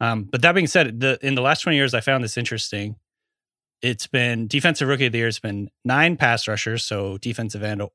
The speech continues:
or defensive tackle, um, and then nine inside linebackers. I think for some reason, I guess maybe tackle numbers is something that voters look at. Um,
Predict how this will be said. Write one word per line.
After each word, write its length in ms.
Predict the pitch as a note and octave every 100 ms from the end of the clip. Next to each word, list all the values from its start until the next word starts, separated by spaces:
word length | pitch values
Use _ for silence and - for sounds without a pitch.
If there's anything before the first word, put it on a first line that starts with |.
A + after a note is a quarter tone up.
| -
or 340 | A2+ G#2+ G2
defensive 500 | G2 G#2 - F#2+ -
tackle, 540 | - G2+ F#2 F2+ F#2 _ _ _ -
um, 300 | G2+ F#2+ F#2 _ _ _ _ -
and 100 | A#2
then 200 | A2+ G#2+
nine 280 | C3 G3 F3
inside 440 | C3 G#3 - G2+ F2+
linebackers. 760 | F2 F2 F2 E2 D#2+ - -
I 60 | B2
think 180 | A#3+ - - -
for 160 | -
some 200 | D3+ A3+
reason, 280 | G#3 F#3+ F3+
I 80 | C#3
guess 260 | C#3 C3+
maybe 460 | C3 C3 C3 A2+ G#2 _ -
tackle 480 | - A#2+ - D#3+
numbers 520 | D#3+ E3 E3+ F3 E3+ E3
is 140 | D3+
something 380 | - D#3 E3+ D#3+
that 260 | D#3 D3
voters 600 | C3+ B2 C#3 D3+ D3+ C#3+ A#2+
look 200 | D3 -
at. 260 | E3 E3+ - - - -
Um, 460 | B2+ A#2 G#2+ G#2